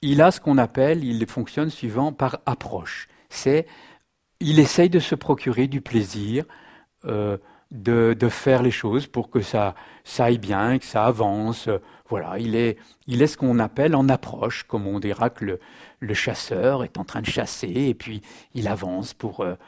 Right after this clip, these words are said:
atteindre son but. Voilà. Et puis, il y a, euh,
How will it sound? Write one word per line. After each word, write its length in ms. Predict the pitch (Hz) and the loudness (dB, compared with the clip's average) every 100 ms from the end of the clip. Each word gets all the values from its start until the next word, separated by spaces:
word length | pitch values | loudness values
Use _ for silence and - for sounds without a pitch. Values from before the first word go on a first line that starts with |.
| - | -16
atteindre 440 | - - 120 120 113 | -12 -6 -2 -2 -2
son 220 | - 135 | 0 -2
but. 520 | 110 92 95 - - _ _ _ _ _ _ _ _ | -2 -8 -14 -18 -20 _ _ _ _ _ _ _ _
Voilà. 220 | - 214 _ _ _ _ _ _ - | -16 -16 _ _ _ _ _ _ -4
Et 80 | 135 | -4
puis, 380 | - 208 240 - | -2 -2 0 -2
il 240 | - 139 | -8 0
y 80 | 127 | 2
a, 300 | 156 123 104 | 4 2 0
euh, 180 | 95 | -2